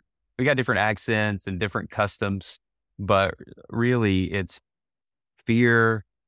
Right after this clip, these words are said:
jealousy, pride. These are, these kind of human things are really, I think, what our real, you know, where our leadership goes to work,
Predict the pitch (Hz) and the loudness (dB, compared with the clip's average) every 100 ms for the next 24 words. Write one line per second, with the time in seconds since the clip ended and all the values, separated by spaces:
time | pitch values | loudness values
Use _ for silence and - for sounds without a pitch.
0 | _ 104 98 95 110 104 - 113 107 110 | _ -10 0 2 2 -2 -2 0 2 2
1 | 107 98 - 104 101 104 104 104 104 104 | -2 -4 -6 0 2 4 2 0 -2 -6
2 | - 110 110 117 107 113 101 101 117 127 | -10 -6 0 0 0 -2 -2 -2 -2 -2
3 | - 127 107 95 113 104 117 120 135 127 | -2 -4 -4 -6 -6 -4 -4 -4 -4 -4
4 | 117 110 98 101 107 101 98 101 98 104 | -4 -4 -2 -2 -2 -2 -2 -4 -4 -2
5 | 98 98 95 101 98 98 - _ _ _ | 0 0 0 -2 -2 -4 -10 _ _ _
6 | - 113 95 95 90 _ _ _ _ _ | -12 -4 -2 -2 -6 _ _ _ _ _
7 | 113 120 113 107 104 104 104 101 98 104 | 0 2 4 4 4 2 0 -2 -4 -2
8 | 98 95 92 87 98 90 | -2 -2 -4 0 0 -2